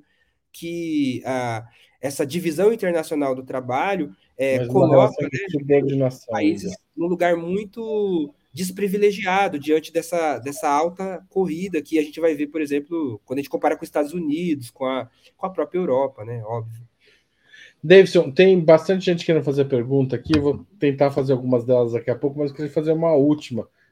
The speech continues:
Speaker 2: Você deve ter acompanhado a polêmica em torno da Elis Regina cantando com sua filha, né, é, na comercial da Kombi. É,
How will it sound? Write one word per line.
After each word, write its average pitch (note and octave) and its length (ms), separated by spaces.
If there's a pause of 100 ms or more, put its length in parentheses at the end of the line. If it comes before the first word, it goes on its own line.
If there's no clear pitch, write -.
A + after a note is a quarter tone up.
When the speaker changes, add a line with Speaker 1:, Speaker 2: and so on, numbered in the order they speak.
Speaker 2:
Você C#3 220
deve F#3 200
ter G3 100
acompanhado E3 1120
a D#3 100
polêmica D#3 840
em D3 120
torno D3 420
da D3+ 160
Elis D3+ 280
Regina C#3 540
cantando C3+ 840
com D3 240
sua C#3+ 260
filha, C3 580 (640)
né, B2+ 340 (140)
é, A#2+ 760
na B2+ 240
comercial C3+ 640
da C3 160
Kombi. G#2+ 640 (920)
É, A#2+ 460